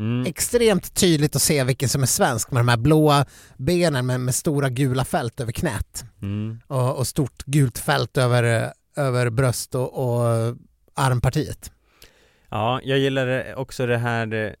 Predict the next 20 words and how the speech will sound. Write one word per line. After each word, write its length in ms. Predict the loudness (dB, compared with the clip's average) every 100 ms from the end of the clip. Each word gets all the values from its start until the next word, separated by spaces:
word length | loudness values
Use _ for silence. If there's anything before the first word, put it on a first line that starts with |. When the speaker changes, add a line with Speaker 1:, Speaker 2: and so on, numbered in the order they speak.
| _ _ _ _ _ -16
Speaker 1:
lite 640 | -8 -8 -6 -2 0 -2 -6 _
<clears throat> 220 | 2 2 -2 -16 _ _ _ _ _ -20 -20 -20 _
Spiderman, 1080 | -16 -4 0 0 0 -2 -2 -2 -2 -2 -2
eh, 380 | -2 -2 -2
rutiga, 720 | -2 -4 -6 -8 -6 -4 -4 -4 -8 -12 -10
eller 180 | -6 -6
liksom, 380 | -6 -8 -6 -6
eh, 280 | -6 -6 -2
Speaker 2:
Mm. 240 | 0 2 0 _ -12 -10 -8
Speaker 1:
gula 460 | -4 -4 -4 -4 -6 -8 _ -12
över 280 | -8 -6 -8
det 100 | -8
blåa. 400 | -8 -8 -8 -10 -6
Speaker 2:
Ja. 240 | 0 0 0 _ _ _ _ _ _ -10
Speaker 1:
Eh, 200 | -6 -4
så 140 | -4 -4
den 160 | -4
här 260 | -2 -2 -2
är 100 | -2
ju 340 | -2 -4 -6